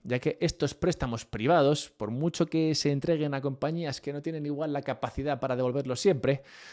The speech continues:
pues estos préstamos valen lo que uno quiera.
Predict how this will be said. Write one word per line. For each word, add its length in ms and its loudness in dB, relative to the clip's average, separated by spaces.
pues 220 4
estos 240 -6
préstamos 580 -2
valen 360 0
lo 100 -4
que 140 -8
uno 180 -6
quiera. 340 2